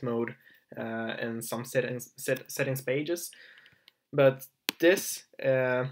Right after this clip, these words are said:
this check mark is what you need to enable in order to have a better looking Doctor Dark tweak. Uh, this did not work here, I see. Maybe by restarting it.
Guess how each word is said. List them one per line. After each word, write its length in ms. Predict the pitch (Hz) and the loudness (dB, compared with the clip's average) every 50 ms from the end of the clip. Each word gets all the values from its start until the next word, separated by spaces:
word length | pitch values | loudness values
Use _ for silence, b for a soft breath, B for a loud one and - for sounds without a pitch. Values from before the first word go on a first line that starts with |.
| - - | -6 -8
this 160 | 156 147 - | -8 -8 -2
check 200 | - - 165 - | -2 -2 -2 0
mark 200 | - 131 127 131 | -2 -4 -2 -2
is 120 | 127 117 - | -4 -2 -2
what 180 | 127 123 123 _ _ _ - - | -4 -4 -4 _ _ _ -8 -4
you 140 | 135 123 | -4 -2
need 220 | 120 123 120 113 - | -2 -4 -6 -4 -4
to 80 | 131 | -4
enable 400 | 120 120 120 123 120 123 120 117 | -4 0 0 -2 0 0 -2 -4
in 100 | 117 113 | -4 -4
order 160 | 113 113 117 117 | -4 -4 -6 -6
to 140 | - - | -6 -4
have 240 | 117 120 117 123 123 - _ _ | -4 -4 -4 -6 -10 -16 _ _
a 40 | - | -6
better 200 | 123 123 117 117 | -6 -4 -2 0
looking 500 | 117 117 113 - 120 117 117 113 113 113 | -2 -2 -2 -4 -6 -6 -6 -6 -8 -6
Doctor 240 | 113 127 117 - 131 | -6 -8 -6 -4 -2
Dark 360 | 131 139 147 156 151 - - | 0 2 2 2 0 -2 -10
tweak. 260 | - - - - - - B B B B B B B B B B _ _ _ - | -10 -10 -4 -2 -2 -2 B B B B B B B B B B _ _ _ -10
Uh, 360 | 123 120 113 117 117 117 113 117 131 139 | -8 -6 -4 -4 -2 -2 -2 -2 -2 2
this 380 | 151 151 147 - - - - - - - | 2 2 2 0 -4 -6 -8 -10 -10 -4
did 240 | - 135 127 120 131 | -2 -2 2 2 2
not 280 | 131 120 120 - - | 2 2 -4 -4 -4
work 200 | 127 117 110 110 | -2 -2 -2 -4
here, 320 | - - - 127 127 139 156 | -8 -6 -2 0 2 2 2
I 120 | 170 190 | 2 0
see. 440 | 190 - - 185 185 185 185 - - - | -2 -2 -2 0 0 0 -2 -4 -4 -2
Maybe 220 | 139 131 127 131 | -2 0 0 -2
by 260 | 123 123 127 120 120 113 | -2 -2 -4 -4 -4 -4
restarting 560 | 117 123 131 - - 131 123 127 139 143 143 | -4 -4 -6 -6 -6 -4 -2 0 0 0 0
it. 340 | 143 143 139 - - - | -2 -4 -4 -8 -12 -18